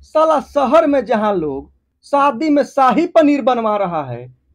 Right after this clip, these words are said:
तो हमरा गांव में सब लोग बनवाता है खोजा पनीर। हाँ, मतलब पूरा बाल्टी मटर से भरा हुआ है। अब आप उसमें खोजते रहिए कि पनीर कहाँ है।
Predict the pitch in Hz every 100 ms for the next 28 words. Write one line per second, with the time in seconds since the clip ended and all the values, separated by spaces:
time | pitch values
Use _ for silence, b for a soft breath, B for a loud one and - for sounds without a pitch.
0 | _ _ _ 302 220 285 285 320 254 285
1 | 302 339 311 - 269 294 226 269 262 262
2 | 262 269 240 269 _ _ _ - 330 302
3 | 349 349 349 247 185 127 - _ _ _
4 | - 233 302 254 131 _ _ _ _ _
5 | - 220 247 285 294 - 185 247 302 233
6 | 190 185 185 311 208 185 285 349 339 311
7 | 302 359 302 233 139 - _ _ _ _
8 | _ - 330 330 - 247 330 349 339 294
9 | 330 302 - 311 302 - 370 294 185 143
10 | 151 _ _ _ 294 - 294 294 359 359
11 | 233 202 180 127